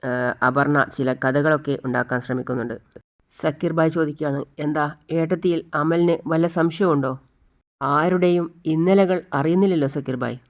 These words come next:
ഒന്നിച്ച് ഒരു വീട്ടിൽ കളിച്ച് തല്ലുണ്ടാക്കി ഞങ്ങൾക്കൊപ്പം ജീവിച്ചവനാ അജയേട്ടൻ. എന്നാൽ വിശ്വസിക്കാൻ പറ്റാത്ത കഥകളാ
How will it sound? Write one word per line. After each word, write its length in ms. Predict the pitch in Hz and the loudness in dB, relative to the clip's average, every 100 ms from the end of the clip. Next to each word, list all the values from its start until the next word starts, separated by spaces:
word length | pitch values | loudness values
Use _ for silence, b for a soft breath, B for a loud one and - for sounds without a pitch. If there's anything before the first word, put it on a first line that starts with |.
| _ _ _ _ _ _ - | _ _ _ _ _ _ -12
ഒന്നിച്ച് 400 | 196 208 208 190 - | 0 0 0 -6 -2
ഒരു 180 | 143 147 | 0 2
വീട്ടിൽ 420 | 156 156 156 143 - | 0 -2 -4 -6 -2
കളിച്ച് 340 | 131 143 147 165 - | -2 0 -2 -8 -4
തല്ലുണ്ടാക്കി 720 | 135 139 151 139 - 147 - - _ _ _ _ - | -2 0 0 -2 -4 -6 -8 -12 _ _ _ _ -18
ഞങ്ങൾക്കൊപ്പം 840 | 170 175 175 202 202 190 180 165 | -6 -2 2 2 4 2 4 2
ജീവിച്ചവനാ 520 | 139 151 147 156 139 123 - | 2 -2 -2 -2 -2 -4 -6
അജയേട്ടൻ. 460 | 127 123 110 - - _ _ _ _ _ - | -4 -4 -4 -8 -16 _ _ _ _ _ -10
എന്നാൽ 260 | 147 147 - _ | -4 -4 -6 _
വിശ്വസിക്കാൻ 640 | 156 156 190 - 190 175 180 | -8 -2 -2 0 0 0 0
പറ്റാത്ത 380 | 160 165 156 | 0 -2 -2
കഥകളാ 360 | 160 151 135 | -2 -2 -2